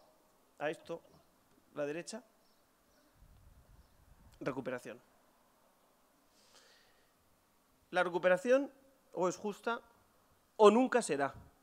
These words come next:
La recuperación nunca puede ser la legalización de la desigualdad. La recuperación no es un estado contable, es un estado social. Sobre todo es un estado social. Por eso cobra sentido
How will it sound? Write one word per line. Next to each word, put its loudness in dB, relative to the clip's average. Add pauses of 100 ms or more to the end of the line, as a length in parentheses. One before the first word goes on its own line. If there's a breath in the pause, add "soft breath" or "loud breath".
(420 soft breath)
La 12
recuperación 6
nunca 6
puede 4
ser 2
la 10
legalización 6
de 2
la 2
desigualdad. 0 (160)
La 12
recuperación 6
no 8
es 2
un -2
estado 0
contable, 0 (120)
es 0
un -8
estado -4 (120)
social. -12 (500 soft breath)
Sobre 2
todo 0
es -6
un -10
estado -6
social. -20 (1000 loud breath)
Por 8
eso 4 (680)
cobra 2
sentido -8